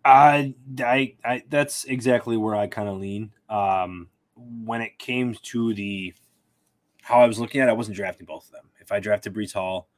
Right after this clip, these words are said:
uh, I wasn't drafting Michael Carter later. I don't do the handcuffs for my same teams. Uh, but vice versa, if Michael Carter was gonna be four, five, six rounds later, I probably wasn't grabbing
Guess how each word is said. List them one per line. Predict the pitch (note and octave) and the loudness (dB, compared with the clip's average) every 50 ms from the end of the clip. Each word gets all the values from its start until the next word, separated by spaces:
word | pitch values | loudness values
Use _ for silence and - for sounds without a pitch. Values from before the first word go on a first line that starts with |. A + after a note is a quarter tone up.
| _ _ _ _ _ _ _ _ _ _ | _ _ _ _ _ _ _ _ _ _
uh, | F2+ F2+ F2 E2+ E2 D#2+ - - | -10 -8 -6 -6 -6 -8 -8 -10
I | F#2+ F#2+ | -12 -10
wasn't | F#2 F#2+ F#2+ F#2 F#2 F2+ F2 - _ | -8 -8 -8 -8 -10 -14 -16 -18 _
drafting | - F#2+ F2+ F2 - F#2+ F2+ E2+ - - | -8 -8 -8 -8 -8 -12 -18 -18 -14 -14
Michael | F2 E2+ F#2 F2+ | -14 -14 -14 -14
Carter | - - F#2 F2+ F2+ | -12 -12 -12 -10 -10
later. | F2 E2+ E2 E2+ F2 - _ _ _ _ _ | -10 -10 -10 -12 -12 -14 _ _ _ _ _
I | E2+ F2 | -10 -8
don't | F2+ F2+ E2 - | -8 -10 -12 -14
do | - F#2 | -12 -12
the | E2+ E2+ | -10 -10
handcuffs | F2+ F2 E2 - F#2+ E2+ - | -10 -10 -10 -12 -12 -12 -12
for | - F2+ | -12 -12
my | E2+ D#2 | -12 -12
same | - - F2+ E2 | -12 -12 -14 -14
teams. | D#2+ - F#2+ F#2 F#2+ F#2+ F#2 - - _ _ _ _ _ _ _ _ | -14 -14 -14 -12 -12 -14 -16 -18 -20 _ _ _ _ _ _ _ _
Uh, | - E2+ E2 E2+ E2+ | -8 -6 -6 -6 -6
but | E2 F2 F2+ F2 | -8 -10 -8 -4
vice | G2+ G2 F#2+ - | -4 -4 -4 -2
versa, | - C3+ C#3+ C3+ - - A2 A2 | 2 2 2 2 2 0 -2 -2
if | G#2 G2+ G2+ G2 F#2+ - - - - _ _ _ _ _ _ _ | 0 -2 -4 -6 -8 -12 -18 -20 -20 _ _ _ _ _ _ _
Michael | - A#2 A2+ G#2+ A2 F#2+ | -8 -8 -8 -6 -8 -4
Carter | - A2+ A2+ A2 A2+ G#2+ | 0 0 2 2 2 0
was | G#2 F#2 | 0 -2
gonna | F2+ G#2+ G#2 G2+ | -2 -4 -6 -4
be | G2 F#2+ - - _ _ _ _ _ _ | -6 -8 -10 -14 _ _ _ _ _ _
four, | - A2 G#2+ A2 A2+ G#2+ A2 | -4 -2 -2 0 -2 -4 -6
five, | - - G2+ F#2+ G2 G#2 A2 G#2+ G#2 | -8 -10 -8 -6 -4 -4 -4 -6 -8
six | - - - G#2+ G#2+ - - - | -10 -10 -10 -10 -10 -10 -10 -10
rounds | C3+ C#3 D3+ D3+ C#3 D#3 | -8 -8 -8 -8 -8 -8
later, | D#3+ E3+ F3 G3 G#3 G3+ - _ _ _ _ _ _ _ _ - | -8 -6 -6 -6 -8 -10 -12 _ _ _ _ _ _ _ _ -16
I | - | -10
probably | - - C3+ C3 B2+ A#2+ | -2 0 0 2 2 0
wasn't | A2+ G#2 G2 G#2 F2+ | -2 -2 -4 -6 -6
grabbing | G2+ F#2+ F#2 F2+ F2+ F2 | -6 -6 -6 -8 -10 -16